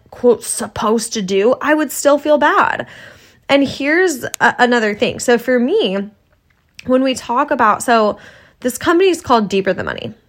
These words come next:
right? It's called Deeper Than Money because, as you know, if, if you're someone who's, who's been around, um, for, it, you know, a while, you know that we don't just talk about, "Here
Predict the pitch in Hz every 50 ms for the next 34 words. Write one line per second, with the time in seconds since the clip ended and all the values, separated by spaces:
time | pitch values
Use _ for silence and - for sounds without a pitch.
0 | _ - - 208 202 196 - 214 - - 240 233 202 233 240 233 269 277 285 254
1 | 226 202 196 202 202 202 196 190 - 208 190 185 185 180 180 - - - 185 190
2 | 196 190 - 233 247 254 247 226 208 196 185 180 190 208 202 202 202 - - 202
3 | 196 190 196 190 196 190 190 - 202 196 202 202 196 202 202 196 185 - - 208
4 | 220 208 180 175 165 220 208 208 208 202 196 190 185 185 185 190 190 - - -
5 | - - - - - _ - 208 208 202 196 190 185 185 185 190 190 185 - _
6 | _ - _ - - 214 202 196 190 190 190 185 185 185 185 - - _ _ _
7 | - 202 - - - - 214 202 185 180 175 185 185 226 - - _ - - 208
8 | 190 180 175 147 101 90 180 - 240 277 277 - - - - - _ _ 240 269
9 | 285 254 226 190 180 180 180 220 247 233 208 208 185 180 175 - - 202 202 214
10 | 233 269 269 - - 208 214 208 208 - - - - - 202 185 185 180 - -
11 | 190 185 185 180 175 170 170 175 175 - - - - _ _ _ _ _ _ -
12 | - 622